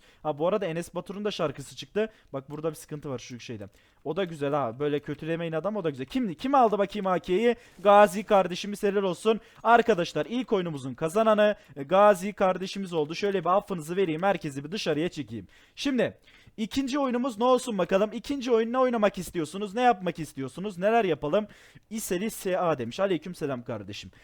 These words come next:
Şimdi bakalım, bakalım, bakalım. İkinci oyunumuz, ikinci oyunumuz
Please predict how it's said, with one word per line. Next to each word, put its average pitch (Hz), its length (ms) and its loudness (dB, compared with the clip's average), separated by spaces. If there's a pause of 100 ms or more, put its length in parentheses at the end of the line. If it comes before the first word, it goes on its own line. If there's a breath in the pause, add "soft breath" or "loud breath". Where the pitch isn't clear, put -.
(140 soft breath)
Şimdi 190 680 -2
bakalım, 202 400 -2
bakalım, 190 380 -4
bakalım. 185 440 -2
İkinci 190 380 -8
oyunumuz, 170 360 -4
ikinci 160 320 -10
oyunumuz 165 420 -4